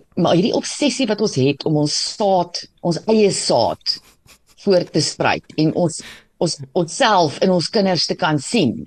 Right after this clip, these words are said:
Ek wil 'n klein koelientjie hê. Hemel, ek, daar is soveel kinders daar buite. In vyfentwintig jaar, weet jy hoeveel kinders kon hulle nou al aangeneem het en voor 'n, 'n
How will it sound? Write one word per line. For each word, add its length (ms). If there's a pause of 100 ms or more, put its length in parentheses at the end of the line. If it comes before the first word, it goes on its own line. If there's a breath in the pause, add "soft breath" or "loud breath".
Ek 140
wil 120
'n 120
klein 380
koelientjie 720
hê. 100 (800)
Hemel, 340
ek, 200
daar 180
is 80
soveel 180
kinders 260
daar 140
buite. 260
In 100
vyfentwintig 500
jaar, 200
weet 120
jy 60
hoeveel 120
kinders 240
kon 120
hulle 180
nou 120
al 80
aangeneem 400
het 120
en 140
voor 240
'n, 60
'n 220